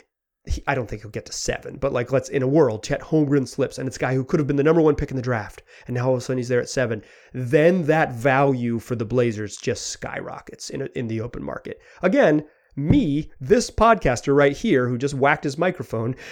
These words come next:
uh, I'm yelling, "Take the pick."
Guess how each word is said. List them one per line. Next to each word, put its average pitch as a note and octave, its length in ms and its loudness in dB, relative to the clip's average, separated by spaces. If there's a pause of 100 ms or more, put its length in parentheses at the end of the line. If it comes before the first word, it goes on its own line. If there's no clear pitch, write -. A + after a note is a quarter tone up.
(180)
uh, C#3 240 4 (400)
I'm C4 200 6
yelling, D3 460 6 (800)
"Take - 440 -2
the E3+ 200 -4
pick." - 580 -10